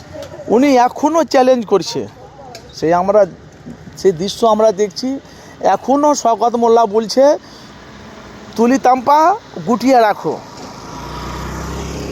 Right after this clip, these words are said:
তুলি তাম্পা গুটিয়ে রাখো, খালি ভোট খালি গুণা না হতে দেরি।" আর এদিকে ভাঙড়বাসীদের মহিলারা বলছে, "তা আমরা নওশাদকে ছাড়া আমরা কাউকে চিনি না।" তো আমার একটা টার্গেট হচ্ছে, ভাই,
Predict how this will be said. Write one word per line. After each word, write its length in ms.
তুলি 240
তাম্পা 460
গুটিয়ে 460
রাখো, 480
খালি 220
ভোট 360
খালি 220
গুণা 280
না 160
হতে 260
দেরি।" 340
আর 120
এদিকে 420
ভাঙড়বাসীদের 960
মহিলারা 560
বলছে, 460
"তা 100
আমরা 300
নওশাদকে 560
ছাড়া 220
আমরা 200
কাউকে 360
চিনি 320
না।" 160
তো 80
আমার 340
একটা 640
টার্গেট 380
হচ্ছে, 220
ভাই, 320